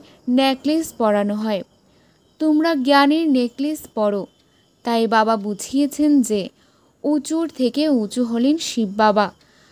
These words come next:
তারপর ব্রহ্মা, বিষ্ণু, শঙ্কর। প্রবৃত্তি মার্গ দেখানোর জন্য বিষ্ণুর চার ভুজ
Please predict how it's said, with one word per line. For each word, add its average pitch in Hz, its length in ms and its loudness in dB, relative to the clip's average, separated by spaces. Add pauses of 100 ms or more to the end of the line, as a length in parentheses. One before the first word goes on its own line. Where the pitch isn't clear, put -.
(220)
তারপর 277 540 2
ব্রহ্মা, 240 640 2
বিষ্ণু, 240 540 0
শঙ্কর। 208 600 -2 (680)
প্রবৃত্তি 320 520 0
মার্গ 330 280 2
দেখানোর 254 540 2
জন্য 262 480 2 (400)
বিষ্ণুর 226 800 -2
চার 269 300 6
ভুজ 294 260 -4